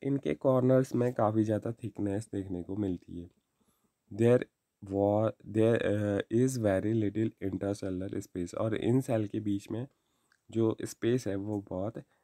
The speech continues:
कम होता है। यहाँ पर आप देख सकते हैं various type of simple permanent tissue। ए वाला जो डायग्राम है वो parenchyma का है और यहाँ पर इंट्रासेलुलर स्पेस इन सेल के बीच में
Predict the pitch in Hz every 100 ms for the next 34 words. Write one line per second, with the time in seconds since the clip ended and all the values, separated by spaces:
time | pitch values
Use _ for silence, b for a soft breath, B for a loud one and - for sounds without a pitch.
0 | _ 107 107 98 - 87 104 107 113 117
1 | 117 117 98 - 104 - 110 113 107 95
2 | 92 104 113 104 104 101 110 113 101 92
3 | 101 113 117 _ _ - 95 98 98 101
4 | 107 113 - 117 - - 110 117 117 117
5 | 117 120 113 95 92 95 101 101 104 110
6 | 120 107 95 95 101 101 101 101 104 110
7 | 110 117 - b b b b - 104 107
8 | 113 120 127 127 127 - 113 107 113 113
9 | 104 98 104 - - - 98 110 - _
10 | _ _ _ _ _ _ _ - 117 127
11 | 131 - 104 98 104 104 95 92 95 107